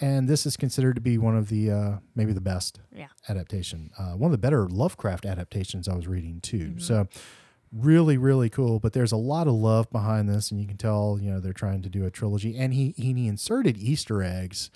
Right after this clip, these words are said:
Speaker 2: Mm-hmm.
Speaker 1: that, uh, again,
Speaker 2: If you know what to
Speaker 1: if
Speaker 2: look
Speaker 1: you
Speaker 2: for.
Speaker 1: know what to look for, we, we, yeah, I caught the Necromonicon.
Speaker 2: Yeah,
Speaker 1: Did
Speaker 2: you
Speaker 1: I, am I saying that right? Because you know what? We did,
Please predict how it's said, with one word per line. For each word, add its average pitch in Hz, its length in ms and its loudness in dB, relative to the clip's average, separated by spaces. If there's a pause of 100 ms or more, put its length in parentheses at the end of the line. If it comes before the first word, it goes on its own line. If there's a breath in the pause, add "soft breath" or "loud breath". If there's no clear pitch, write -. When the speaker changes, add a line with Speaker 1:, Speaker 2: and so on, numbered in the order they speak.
(160 loud breath)
Speaker 2:
Mm-hmm. 185 260 -6 (120)
Speaker 1:
that, 117 400 0
uh, 113 300 -2 (100)
again, 127 800 2 (220)
Speaker 2:
If 233 220 -4
you 196 100 0
know 190 260 0
what 175 220 -10
to 190 100 -4
Speaker 1:
if 156 180 4
Speaker 2:
look - 80 -6
Speaker 1:
you 156 140 4
Speaker 2:
for. 147 40 4
Speaker 1:
know 165 100 6
what 170 180 8
to 147 100 4
look 156 240 4
for, 123 280 2
we, 151 480 2
we, 143 480 2
yeah, 147 220 2
I 170 200 2
caught 143 280 2
the 123 80 0
Necromonicon. 98 1120 -4 (180)
Speaker 2:
Yeah, 185 320 -8
Speaker 1:
Did 107 140 -8
Speaker 2:
you 160 80 0
Speaker 1:
I, 214 80 2 (140)
am 143 80 0
I 175 80 2
saying 180 320 -2
that 175 160 -6
right? 170 200 -2 (360 loud breath)
Because 147 240 4
you 156 60 4
know 180 100 8
what? 185 180 4
We 180 160 6
did, 147 420 6